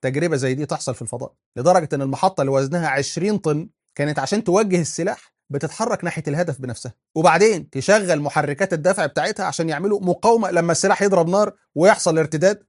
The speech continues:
فما ياخدش المركبة أو يطير لبعيد فيضيعوا بقى للأبد. أهو الأسلحة دي بقى كانت بدائية جدًا، إنما دلوقتي الموضوع اتطور وبقى في أسلحة دقيقة تقدر تدمر قمر صناعي بحاله، مش بس وش الوش في الفضاء، ده من على الأرض كمان سعادتك.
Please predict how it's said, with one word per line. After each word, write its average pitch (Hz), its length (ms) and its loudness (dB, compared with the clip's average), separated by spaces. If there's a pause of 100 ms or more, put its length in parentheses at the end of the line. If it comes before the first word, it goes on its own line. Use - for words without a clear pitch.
(160)
فما 160 200 0
ياخدش 226 260 0
المركبة 190 380 0
أو 185 140 2
يطير 220 200 -2
لبعيد 196 340 -6 (120)
فيضيعوا 170 400 0
بقى 208 120 0
للأبد. 196 280 -6 (360)
أهو 170 140 6
الأسلحة 214 360 0
دي 285 80 0
بقى 294 240 -4
كانت 180 220 2
بدائية 180 420 2
جدًا، 180 280 -4 (280)
إنما 147 200 -2
دلوقتي 143 400 -4
الموضوع 123 340 -4
اتطور 131 420 -6 (260)
وبقى 139 160 0
في 185 140 -4
أسلحة - 420 -6
دقيقة 147 500 -8 (120)
تقدر 175 280 -4
تدمر 147 600 -6
قمر 170 220 -2
صناعي 143 380 -6
بحاله، 185 360 -2 (260)
مش 135 200 -2
بس 226 240 2
وش 196 300 6
الوش 165 300 2
في 143 80 -2
الفضاء، 123 340 -4 (220)
ده 156 160 2
من 196 160 0
على 175 180 4
الأرض 196 320 2
كمان 160 260 -4
سعادتك. - 420 -12